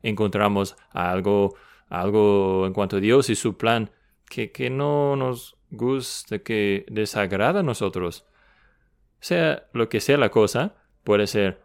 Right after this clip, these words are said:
algo en su trabajo, ah, un cambio en, ah, en su ocupación, su vocación y la trayectoria en el trabajo, puede ser algo fanen-, fanen-,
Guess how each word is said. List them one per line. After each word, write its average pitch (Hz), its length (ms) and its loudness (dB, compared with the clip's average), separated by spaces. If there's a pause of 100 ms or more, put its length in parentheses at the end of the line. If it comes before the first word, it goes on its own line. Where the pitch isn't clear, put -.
algo 104 360 0
en 104 140 -2
su 98 160 -8
trabajo, 92 640 0 (340)
ah, 95 420 -6
un 107 200 -6
cambio 101 560 2 (220)
en, 95 460 -2 (240)
ah, 98 380 -4
en 101 260 -4
su 98 240 -4
ocupación, 95 540 -4
su 104 120 -4
vocación 95 460 -4
y 120 60 0
la 101 160 2
trayectoria 104 800 2 (480)
en 95 140 -4
el 92 60 -4
trabajo, 98 600 2
puede 110 260 2
ser 110 140 0
algo 107 800 4
fanen-, 107 480 -2
fanen-, 104 400 -4